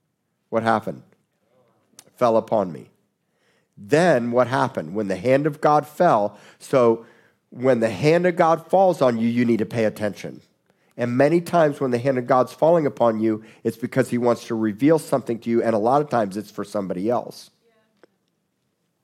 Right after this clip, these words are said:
"The hand of the Lord God fell upon me there. Then I looked, and there was a likeness." Now, I want you to see what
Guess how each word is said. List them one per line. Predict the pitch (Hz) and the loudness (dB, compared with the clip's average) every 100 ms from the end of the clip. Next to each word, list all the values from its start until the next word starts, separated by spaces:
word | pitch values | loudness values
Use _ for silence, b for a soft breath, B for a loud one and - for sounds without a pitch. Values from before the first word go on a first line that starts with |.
| _ b b b b b b b b b _ - | _ b b b b b b b b b _ -4
"The | 117 | -2
hand | 101 139 156 | 2 2 4
of | 160 | 2
the | 151 | 4
Lord | 160 151 | 2 4
God | 147 147 - | 2 2 2
fell | 147 | 0
upon | 147 - 143 143 | 0 0 2 2
me | 139 | 2
there. | 127 104 | 2 2
Then | 92 123 131 147 160 - | 0 0 2 2 -2 -2
I | 123 123 | 2 2
looked, | 117 117 123 127 92 - _ - - | 0 -2 2 2 2 -8 _ -14 -8
and | 107 | -2
there | 107 107 | 0 2
was | 110 107 | 0 -2
a | |
likeness." | 113 117 123 120 90 - - | 0 2 0 -2 -14 -16 -10
Now, | 110 | -6
I | 107 | 0
want | 127 135 | 0 0
you | 135 | -2
to | |
see | 127 - 151 117 | -4 0 0 2
what | 107 107 107 | 0 0 -2